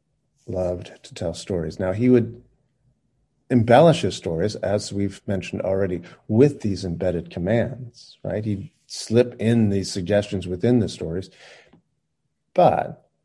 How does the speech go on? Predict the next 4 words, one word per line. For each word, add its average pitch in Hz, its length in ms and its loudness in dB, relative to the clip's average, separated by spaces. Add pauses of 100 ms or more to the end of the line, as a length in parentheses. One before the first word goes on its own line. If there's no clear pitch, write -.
(240)
sometimes 110 960 0 (280)
the 107 80 -2
stories 131 600 -2
themselves, 101 840 -4